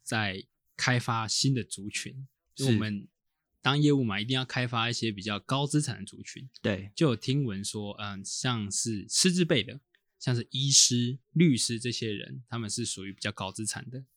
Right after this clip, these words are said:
Speaker 1: 但是呢，也有一点，你要开发他们之前呢，他们的一些习性跟他们的，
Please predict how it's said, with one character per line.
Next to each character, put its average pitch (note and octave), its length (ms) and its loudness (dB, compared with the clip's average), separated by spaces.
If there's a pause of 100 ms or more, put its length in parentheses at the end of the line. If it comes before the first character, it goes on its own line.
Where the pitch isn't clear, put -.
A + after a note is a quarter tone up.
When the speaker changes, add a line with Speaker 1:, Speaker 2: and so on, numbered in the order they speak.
(540)
Speaker 1:
但 E3+ 220 4
是 C3+ 260 4
呢， A#2 160 2
也 A#2 80 2
有 G#2+ 140 0
一 A2 40 -2
点， - 240 -10
你 G#2+ 60 -6
要 B2 80 0
开 B2+ 200 -2
发 A#2+ 180 -4
他 A#2+ 120 -4
们 G2+ 160 -2
之 A2 160 -6
前 - 300 -2
呢， B2+ 180 -8 (520)
他 F3+ 180 6
们 D3+ 280 8
的 G2+ 320 -4
一 C3 80 -6
些 A#2 640 0
习 - 360 4
性 B2 380 6 (560)
跟 B2+ 300 0
他 C3 140 -2
们 A2 220 -2
的， G2+ 320 -8